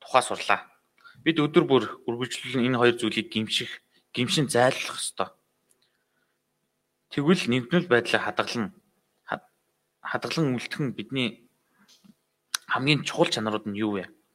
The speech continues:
Аа, тэр бол даруй зантай байх явдал юм. Тэгвэл даруй зан гэж юу вэ? Бид хэрхэн даруй зантай байж чадах вэ?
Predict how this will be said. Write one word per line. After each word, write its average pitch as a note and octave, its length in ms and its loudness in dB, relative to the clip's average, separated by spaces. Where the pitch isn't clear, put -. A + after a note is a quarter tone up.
Аа, F#2 520 -2
тэр F#3+ 160 2
бол E3+ 100 8
даруй D#3 300 6
зантай D3+ 480 2
байх C3 280 4
явдал G#2 280 -4
юм. G2+ 120 -6
Тэгвэл D3+ 240 0
даруй D3 280 8
зан C3+ 200 6
гэж A2+ 120 0
юу G2 160 0
вэ? F#2+ 80 -6
Бид F3+ 160 4
хэрхэн D3+ 320 2
даруй C#3 240 8
зантай A#2 320 0
байж G2+ 340 -4
чадах - 180 -16
вэ? G2 120 -2